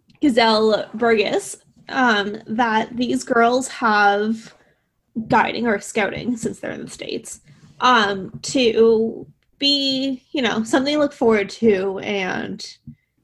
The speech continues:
um, be a bright spot in their lives.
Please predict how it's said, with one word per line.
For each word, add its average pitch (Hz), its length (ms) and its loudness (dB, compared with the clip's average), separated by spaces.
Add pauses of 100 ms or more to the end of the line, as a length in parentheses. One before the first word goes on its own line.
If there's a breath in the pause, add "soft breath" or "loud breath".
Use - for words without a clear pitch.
(160)
um, 208 560 -2 (200)
be 220 260 0
a 202 160 -2
bright 190 340 -2
spot - 380 -6
in 208 100 -4
their 185 160 -4
lives. - 720 -12